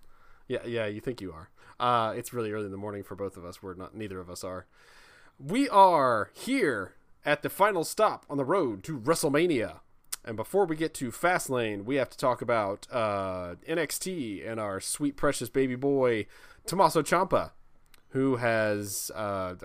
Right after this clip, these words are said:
had surgery this past week 'cause he is injured and he will be out for at least a year, it sounds like. Um, this is, it's not the leg injury that everybody thought it was. It's, uh,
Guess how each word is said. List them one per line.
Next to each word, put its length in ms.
had 320
surgery 360
this 140
past 320
week 280
'cause 180
he 180
is 120
injured 420
and 160
he 160
will 120
be 220
out 260
for 400
at 220
least 220
a 40
year, 280
it 80
sounds 340
like. 300
Um, 640
this 260
is, 260
it's 220
not 180
the 60
leg 240
injury 280
that 80
everybody 260
thought 200
it 60
was. 420
It's, 320
uh, 400